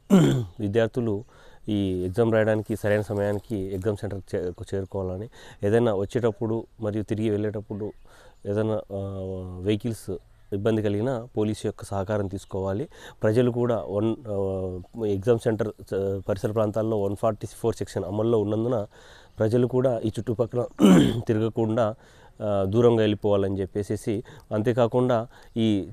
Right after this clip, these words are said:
ఆ, చుట్టుపక్కల ఉన్నటువంటి జిరాక్స్ సెంటర్లు, బుక్ సెంటర్లు అన్నీ కూడా ఎగ్జామ్స్ జరిగే సమయంలో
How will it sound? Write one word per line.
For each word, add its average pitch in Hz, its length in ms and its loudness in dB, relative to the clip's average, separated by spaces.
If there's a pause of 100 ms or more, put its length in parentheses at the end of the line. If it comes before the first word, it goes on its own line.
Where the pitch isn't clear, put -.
(100)
ఆ, - 20 0
చుట్టుపక్కల 110 580 -2
ఉన్నటువంటి 113 520 0
జిరాక్స్ 110 320 2
సెంటర్లు, 104 360 0
బుక్ 104 200 -4
సెంటర్లు 104 480 -2
అన్నీ 107 220 0
కూడా 113 360 -2
ఎగ్జామ్స్ 104 380 0
జరిగే 104 200 -2
సమయంలో 107 520 -2